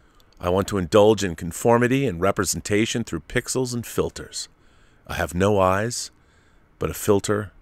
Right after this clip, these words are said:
gives them to me. I don't have ears, but a filter gives them to me. I have no voice except on social media, A K A the Matrix." I think that's what we all want. The real, real life is hard, man.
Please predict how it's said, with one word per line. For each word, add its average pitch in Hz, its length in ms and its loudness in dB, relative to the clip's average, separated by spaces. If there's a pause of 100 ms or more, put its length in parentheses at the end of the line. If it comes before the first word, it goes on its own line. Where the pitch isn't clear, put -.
(160)
gives 90 280 -2
them 85 240 -6
to - 140 -10
me. 80 360 -8
I 78 100 -10
don't 85 180 -4
have 85 260 -4
ears, 107 520 -2 (460)
but 90 120 -4
a 80 40 -4
filter 107 560 0 (100)
gives 87 240 0
them 90 180 -4
to 95 100 -8
me. 95 140 -2
I 85 120 0
have 95 140 2
no 110 100 4
voice 123 560 6 (840)
except - 360 0
on 95 120 -2
social 101 460 0
media, 110 480 0
A 104 180 0
K 101 500 2
A 101 120 -8 (960)
the 90 80 -8
Matrix." - 640 -6 (380)
I 131 160 6
think 185 180 -2
that's 160 140 -4
what 120 80 -4
we 113 100 6
all 147 180 8
want. - 240 -8 (880)
The 101 80 0
real, 175 280 8
real 165 220 10
life 220 220 4
is 123 120 -2
hard, 113 320 8
man. 82 280 -4